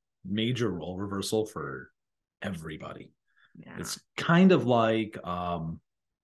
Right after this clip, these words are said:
Speaker 1: like revenge, right, from the birds and the bees conversation. So adult children, we'll, we're gonna refer to you a lot,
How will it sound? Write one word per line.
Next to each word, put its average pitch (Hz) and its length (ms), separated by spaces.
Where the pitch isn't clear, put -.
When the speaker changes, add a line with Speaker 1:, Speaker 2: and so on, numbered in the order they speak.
Speaker 1:
like 95 300
revenge, 104 920
right, 98 240
from 95 160
the 87 140
birds 98 340
and 104 80
the 95 60
bees 101 260
conversation. 120 800
So 82 540
adult 123 380
children, 123 420
we'll, 98 200
we're 101 100
gonna 104 140
refer 117 260
to 113 80
you 98 160
a - 20
lot, 92 300